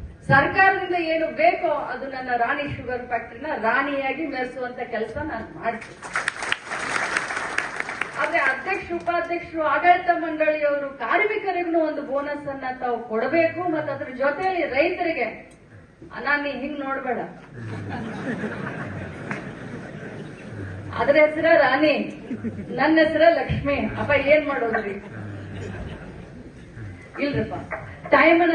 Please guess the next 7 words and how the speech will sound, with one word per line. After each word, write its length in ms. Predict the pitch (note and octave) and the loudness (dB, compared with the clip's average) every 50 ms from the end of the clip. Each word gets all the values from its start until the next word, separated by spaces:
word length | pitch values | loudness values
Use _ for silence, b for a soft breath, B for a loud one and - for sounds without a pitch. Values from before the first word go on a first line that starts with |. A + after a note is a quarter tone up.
| D#4+ - | 4 2
ಸರಳ 200 | C#4 A#3+ A#3 A3+ | 2 2 4 4
ಬಂದಿತ್ತು. 500 | A3 G#3 G3+ - - F3+ - - - - - - - - - - - - - - - - - - - - | 4 2 0 -2 -4 -6 -10 -12 -14 -18 -20 -20 -20 -20 -20 -20 -20 -20 -20 -20 -20 -20 -20 -18 -10 -6
ನನ್ 200 | G#3 G#3+ G#3+ A3 | -4 -2 0 2
ನಾಗನೂರಪ್ಪ 580 | A3 G#3+ G#3+ A3 B3+ C4+ C4+ C4 B3 - - B3 | 4 4 2 4 4 4 4 4 4 2 2 0
ಅವ್ರು 140 | B3 A#3 A3+ | 0 2 4
ಹೇಳ್ತಾ 300 | A3 A3 G#3+ G#3+ A#3+ A#3 | 4 4 6 8 10 10
ಇದ್ರು 320 | A3 G#3+ G#3 G3 G3+ G3+ | 10 10 8 6 4 2